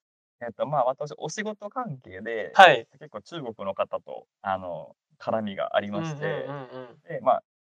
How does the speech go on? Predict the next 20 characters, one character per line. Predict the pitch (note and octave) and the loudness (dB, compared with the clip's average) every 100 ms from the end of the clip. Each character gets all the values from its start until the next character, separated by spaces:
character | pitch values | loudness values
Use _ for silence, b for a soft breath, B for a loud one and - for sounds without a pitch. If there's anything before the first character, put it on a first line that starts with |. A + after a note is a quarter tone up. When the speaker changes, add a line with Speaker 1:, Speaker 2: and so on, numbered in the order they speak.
| - | -8
Speaker 1:
現-、 | D#3 F#3+ - - | -4 -4 -6 -12
中 | F3+ F3 | -8 -8
国、 | F3+ E3 D#3+ | -6 -6 -6
現 | - E3 D#3+ | -8 -10 -10
地 | D3+ | -8
に | |
住 | C#3 - | -10 -2
ま | A#2 | 2
れ | A2 | 2
て | - | 0
る | G2+ | -10
方 | A2 G#2 | -10 -6
な | G2 | -6
ん | F#2 | -6
で | F#2 | -14
す | |
け | - E3+ | -10 -8
ど、 | A3+ - | -4 2
Speaker 2:
は | - E3+ | 10 10
い。 | C3 | 10